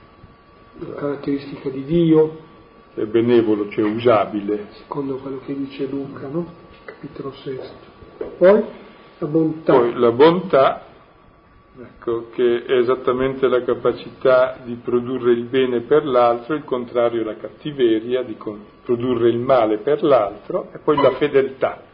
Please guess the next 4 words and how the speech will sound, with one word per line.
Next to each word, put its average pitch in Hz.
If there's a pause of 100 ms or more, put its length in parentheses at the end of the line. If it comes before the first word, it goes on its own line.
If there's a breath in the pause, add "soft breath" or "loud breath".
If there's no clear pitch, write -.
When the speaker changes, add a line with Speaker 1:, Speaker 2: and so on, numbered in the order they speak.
(760)
Speaker 2:
il -
contrario 131
della 127
volubilità, 120